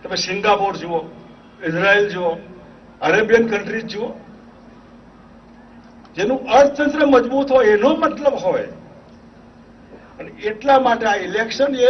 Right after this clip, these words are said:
લોકશાહીનું એવું પર્વ છે, જેમાં માણસો જેવા હોય એવા દેખાય, જે હોય આપણે એમને કહીએ.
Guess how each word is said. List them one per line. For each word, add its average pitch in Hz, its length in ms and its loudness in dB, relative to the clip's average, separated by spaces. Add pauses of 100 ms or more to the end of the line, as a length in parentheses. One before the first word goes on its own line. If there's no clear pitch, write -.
લોકશાહીનું 240 680 -2
એવું 214 280 -4 (140)
પર્વ 262 240 0
છે, - 240 -12 (1040)
જેમાં 220 340 -2
માણસો 247 480 -2
જેવા 180 360 -4
હોય 226 240 4
એવા 247 200 4
દેખાય, 165 560 -4 (420)
જે 202 120 -4
હોય 226 360 4
આપણે 233 260 2
એમને 226 280 4 (140)
કહીએ. 190 360 0